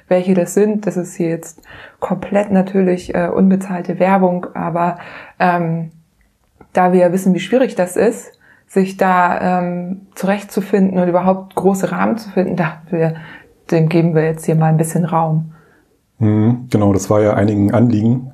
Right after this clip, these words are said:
Speaker 2: ähm, zu wissen, was ich denn jetzt, äh, für Rahmen oder für Fahrräder fahre. Das kann ich auch durchaus, äh, nachvollziehen. Ich stand natürlich auch vor der Entscheidung oder vor dem Problem,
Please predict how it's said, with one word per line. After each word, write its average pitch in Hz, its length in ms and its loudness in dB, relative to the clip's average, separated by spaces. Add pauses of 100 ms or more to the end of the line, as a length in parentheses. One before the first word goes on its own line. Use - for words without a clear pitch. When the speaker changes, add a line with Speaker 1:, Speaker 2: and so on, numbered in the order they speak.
Speaker 2:
ähm, 101 500 2 (500)
zu - 220 -2
wissen, 113 300 2
was 101 160 2
ich 110 100 0
denn 101 440 2
jetzt, - 420 -4
äh, 101 240 2
für 95 400 0
Rahmen 110 480 2 (100)
oder - 160 -4
für 95 240 -4
Fahrräder 101 420 0
fahre. 101 520 -2 (320)
Das - 80 -20
kann 113 100 2
ich 107 120 2
auch 98 100 0
durchaus, 110 440 2
äh, 98 360 2 (100)
nachvollziehen. 113 1300 -2
Ich 170 140 -8
stand 107 220 -2
natürlich 107 340 -2
auch 113 220 2
vor - 240 -2
der 95 380 0 (680)
Entscheidung 107 640 -2
oder 95 460 0
vor - 160 0
dem 107 100 0
Problem, 110 840 2